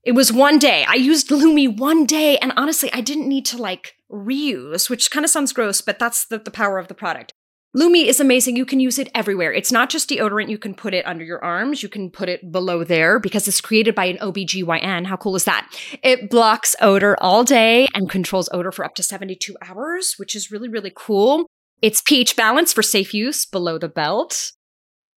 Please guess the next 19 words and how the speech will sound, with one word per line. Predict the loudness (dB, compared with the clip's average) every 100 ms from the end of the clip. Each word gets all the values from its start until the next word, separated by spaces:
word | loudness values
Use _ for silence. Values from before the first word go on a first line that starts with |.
| _ _ -4
And | 0 0 0
my | 0 -2
favorite | -4 -6
part | -4
about | -4 -4
it | -2
is | -2
that | -4
it | -6
doesn't | -6 -6 -8
feel | -8 -8 -4
gross | -2 0 -2
on | -4
the | -8
body. | -6 -6 -4 -4
The, | -4 -8 -8
the |
product | -10 -2 -2 -2 -6
itself | -8 -6 -8